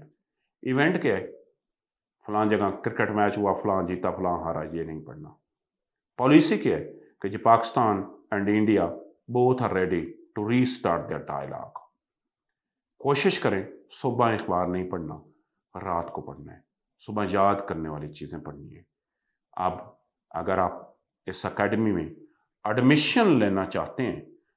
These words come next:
तो उसके लिए ये सारी डिटेल्स जो हैं वो हमने दे दी हैं,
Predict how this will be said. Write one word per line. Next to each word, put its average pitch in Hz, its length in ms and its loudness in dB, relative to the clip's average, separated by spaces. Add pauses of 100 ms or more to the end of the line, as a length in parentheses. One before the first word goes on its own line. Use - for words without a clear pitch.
(120)
तो - 60 -10 (160)
उसके 127 340 -2
लिए 76 220 -2 (440)
ये 98 140 -4
सारी 139 680 8 (100)
डिटेल्स 90 500 0
जो 80 140 -12
हैं 71 220 -12 (420)
वो 85 100 -8
हमने 87 320 -4
दे 92 200 2
दी 123 180 0
हैं, 78 240 -6